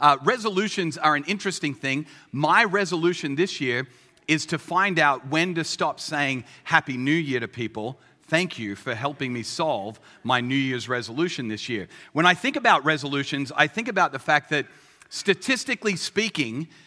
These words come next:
more than seventy percent of people that make New Year's resolutions,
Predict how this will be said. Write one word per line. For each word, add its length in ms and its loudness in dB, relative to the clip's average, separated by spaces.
more 300 2
than 180 -4
seventy 640 -2
percent 460 -2
of 80 -8
people 260 -2
that 180 -2
make 300 0
New 80 -4
Year's 380 0
resolutions, 720 -2